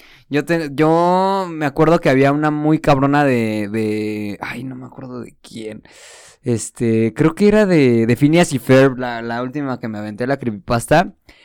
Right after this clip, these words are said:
Es que yo de morrito era muy puto, ¿no? Y a mí no me gusta, o sea, en sí no me gusta estarme asustando a lo pendejo.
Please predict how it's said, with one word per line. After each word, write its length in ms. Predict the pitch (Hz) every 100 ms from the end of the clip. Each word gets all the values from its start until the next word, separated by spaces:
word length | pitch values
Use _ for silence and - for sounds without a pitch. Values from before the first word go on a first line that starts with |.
| _
Es 60 |
que 80 | -
yo 80 | 202
de 80 | 196
morrito 340 | 160 135 143
era 120 | 151
muy 180 | 139 143
puto, 420 | 135 147 139 120
¿no? 240 | 107 113 127
Y 120 | 127
a 60 | 117
mí 100 | 131
no 80 | 139
me 100 | 135
gusta, 400 | 123 135 143 120
o 60 |
sea, 140 | 120 127
en 80 | 120
sí 100 | 143
no 100 | 143
me 60 | 131
gusta 180 | 123
estarme 300 | 135 143 131
asustando 420 | 123 110 - 117 117
a 20 |
lo 140 | 110
pendejo. 460 | - 117 143 143